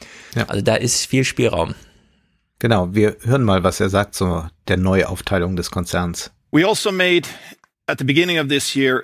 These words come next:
Speaker 3: a very big decision. We are proposing to our shareholders that we should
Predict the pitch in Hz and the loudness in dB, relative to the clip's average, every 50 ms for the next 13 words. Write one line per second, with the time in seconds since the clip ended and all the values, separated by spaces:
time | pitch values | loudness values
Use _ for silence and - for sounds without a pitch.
0 | - 143 147 131 131 131 123 - - 117 104 104 120 139 143 143 143 127 131 120 | -4 -2 0 0 0 0 -4 -6 -10 -10 -6 -2 0 2 2 2 2 0 0 -2
1 | 113 139 - - 110 - - 117 - 165 - _ _ _ _ _ _ _ _ - | -4 -4 -6 -6 -6 -6 -6 -8 -12 -16 -20 _ _ _ _ _ _ _ _ -8
2 | 120 131 156 165 175 170 - - 170 - - 160 156 143 - - 147 127 - - | -2 2 2 4 4 2 0 -2 -4 -2 0 -2 -2 -2 -2 -6 -6 -6 -6 -2
3 | 147 139 135 131 135 131 - - 139 135 131 123 120 113 110 101 110 98 107 - | 0 2 4 2 2 0 0 0 0 0 0 0 -2 -4 -4 -6 -8 -8 -8 -10
4 | - 202 196 - - 120 113 - 143 139 131 - - 139 127 117 | -12 -14 -16 -10 -8 -8 -6 -2 -2 -2 0 0 0 0 -2 -2